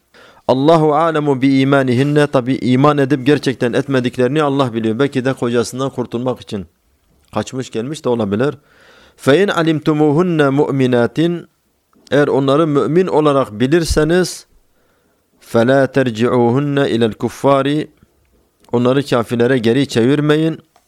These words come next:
لَهُنَّ حِلٌّ لَهُمْ وَلَهُمْ يَحِلُّونَ لَهُنَّ. Ne onlar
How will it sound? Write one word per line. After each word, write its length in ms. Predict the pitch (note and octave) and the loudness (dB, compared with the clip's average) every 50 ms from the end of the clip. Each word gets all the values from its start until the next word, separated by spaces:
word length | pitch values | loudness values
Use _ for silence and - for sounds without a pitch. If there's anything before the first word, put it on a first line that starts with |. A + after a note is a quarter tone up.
| _ _ _ - | _ _ _ -4
لَهُنَّ 580 | A#2 B2+ C3 B2 B2 D3 E3 D#3+ D3+ C#3 B2 A#2+ | 0 2 2 4 2 2 0 0 0 0 0 0
حِلٌّ 260 | - C3+ D3 C#3+ B2+ A#2+ A2+ A2 B2 | 0 -2 -2 0 0 0 0 0 0
لَهُمْ 300 | C#3+ C#3+ D#3+ D#3+ D#3+ D#3 - _ _ _ _ _ _ _ _ _ _ _ _ _ _ _ _ - | 2 2 0 0 -2 -4 -8 _ _ _ _ _ _ _ _ _ _ _ _ _ _ _ _ -2
وَلَهُمْ 560 | - A#2 C3 D3 D#3 D#3+ D#3 E3 D3+ C#3 C3 | 0 2 2 4 2 2 0 0 0 0 0
يَحِلُّونَ 580 | B2 - C3 A#2+ B2 C#3 D#3 D3+ C#3+ C3+ B2+ B2 | 0 0 -2 0 2 2 2 2 0 0 0 0
لَهُنَّ. 680 | A2+ A2 C3+ C#3+ C#3 C3 B2 A#2+ A2+ A2+ G#2+ G#2+ G2 F#2 - _ _ _ _ _ _ _ _ _ - | 0 0 0 0 0 2 2 2 2 2 2 0 -2 -4 -8 _ _ _ _ _ _ _ _ _ -2
Ne 100 | C3 C#3+ | 0 2
onlar 300 | C#3+ C3+ C3 C3 C3 A#2+ | 2 2 2 0 0 -2